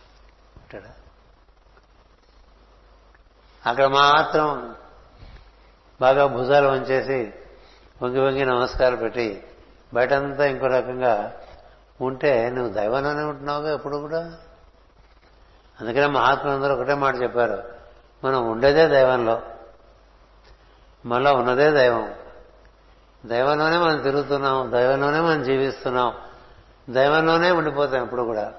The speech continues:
అంచేత ఎప్పుడూ దైవంలో ఉండేటువంటి వాళ్ళం, మన లోపల కూడా ఎప్పుడూ దైవమే ఉన్నప్పుడు దైవేతరం నీకెందుకు కనిపించాలి? దైవేతరం నీకు కనిపించడం వల్ల అన్ని ప్రవర్తనలో ఇత-,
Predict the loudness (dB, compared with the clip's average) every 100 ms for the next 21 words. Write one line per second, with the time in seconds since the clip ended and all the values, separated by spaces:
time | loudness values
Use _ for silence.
0 | -20 -20 -20 -20 -20 -12 -8 -2 2 2
1 | 2 0 -2 2 4 4 4 4 2 0
2 | 0 0 0 -2 0 2 2 2 -2 -8
3 | -18 -20 -20 -20 _ _ -10 0 2 4
4 | 4 4 4 2 0 2 2 2 0 -2
5 | -2 -2 -2 -4 -4 -12 -20 -20 -20 _
6 | _ 0 4 6 6 4 2 0 -2 -2
7 | -2 -2 -2 -2 -4 -4 0 0 0 -4
8 | -8 -14 -20 -20 _ _ _ _ _ _
9 | _ _ _ _ _ _ _ _ _ -20
10 | _ _ _ -10 2 6 6 6 4 2
11 | 2 2 2 0 -2 2 2 2 0 0
12 | 2 4 2 0 -2 0 0 -4